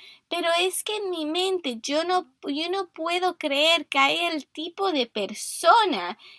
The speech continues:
que le quitara un beneficio temporario para vivir y trabajar a personas que entraron al país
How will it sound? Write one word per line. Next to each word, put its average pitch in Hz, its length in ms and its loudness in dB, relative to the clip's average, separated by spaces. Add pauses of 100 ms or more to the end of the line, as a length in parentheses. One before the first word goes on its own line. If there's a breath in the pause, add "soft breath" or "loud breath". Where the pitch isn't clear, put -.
(160 loud breath)
que 330 140 2
le 285 200 2
quitara 320 760 4
un 370 260 -2
beneficio 349 800 -4
temporario 240 1000 0
para 208 320 -2
vivir 254 720 -4
y 247 140 -4
trabajar 202 920 2 (320 loud breath)
a 254 220 4
personas 370 680 -4
que - 200 -12 (160)
entraron 311 540 -4
al 370 160 -4
país 339 360 -4